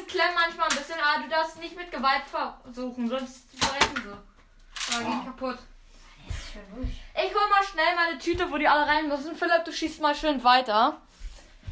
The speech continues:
Speaker 1: So.
Speaker 2: Alter, ich treff.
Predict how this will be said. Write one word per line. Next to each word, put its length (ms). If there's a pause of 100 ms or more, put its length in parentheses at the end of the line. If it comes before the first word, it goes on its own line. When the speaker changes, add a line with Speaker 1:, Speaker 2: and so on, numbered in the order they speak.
(120)
Speaker 1:
So. 80 (3500)
Speaker 2:
Alter, 320
ich 140
treff. 160